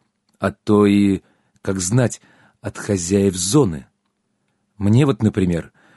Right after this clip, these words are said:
о демутационных свойствах звезды полыни слышать никогда не приходилось. Поскольку Авель никак не отреагировал на коллизию с крысиным волком, я, особо не таясь, перевернул клетку и извлёк из неё флешку с записью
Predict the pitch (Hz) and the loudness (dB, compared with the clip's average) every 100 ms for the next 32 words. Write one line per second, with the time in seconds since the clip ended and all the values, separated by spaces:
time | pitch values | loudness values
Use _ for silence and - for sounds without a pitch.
0 | _ - 104 135 127 123 - 135 107 95 | _ -6 0 2 2 -2 0 2 4 2
1 | - 107 104 - 92 82 87 87 87 - | -2 0 0 0 -6 -6 -6 -4 -4 -2
2 | 95 120 143 139 - 101 107 117 - 101 | -2 2 2 2 0 0 0 -2 -2 -2
3 | - 87 87 82 73 87 90 73 73 - | -2 -4 -2 -2 -4 -8 -8 -8 -14 -16
4 | - _ _ _ _ - 107 - 143 120 | -20 _ _ _ _ -4 -2 0 0 2
5 | 139 - - 117 113 110 107 104 117 107 | 0 0 -2 -2 0 2 0 0 -2 -4
6 | - 101 107 101 107 98 101 95 95 95 | -6 0 0 2 2 2 2 2 2 0
7 | 92 101 92 87 92 107 107 _ _ - | 0 -2 0 -2 0 -2 -2 _ _ -10
8 | - 120 - 113 110 104 110 104 110 107 | -2 0 2 2 2 2 2 0 -6 -8
9 | _ _ _ 110 156 - 170 151 151 147 | _ _ _ 0 0 2 0 2 2 2
10 | 147 160 - 139 135 135 135 123 104 123 | 2 2 2 2 4 4 4 2 0 0
11 | 143 - - - 127 127 104 110 127 123 | 0 0 -4 -4 -2 -2 0 0 2 2
12 | 120 98 113 113 - 110 123 - 135 101 | 0 2 2 2 2 2 2 0 -4 -4
13 | 87 107 98 120 - 131 | 0 0 0 -6 -4 -6